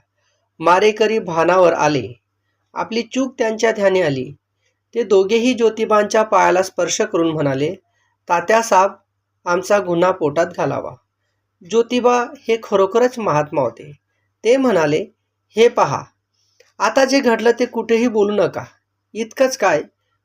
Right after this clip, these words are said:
पण ज्यांनी तुम्हाला इथं पाठवलं त्यांचीही नावं कुणाला सांगू नका. अरे, आपण काय करीत आहोत हे त्यांना तरी कुठं माहीत आहे?"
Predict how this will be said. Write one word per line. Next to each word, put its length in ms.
पण 160
ज्यांनी 320
तुम्हाला 360
इथं 280
पाठवलं 520
त्यांचीही 440
नावं 280
कुणाला 360
सांगू 320
नका. 320
अरे, 340
आपण 360
काय 260
करीत 320
आहोत 280
हे 80
त्यांना 320
तरी 120
कुठं 300
माहीत 300
आहे?" 300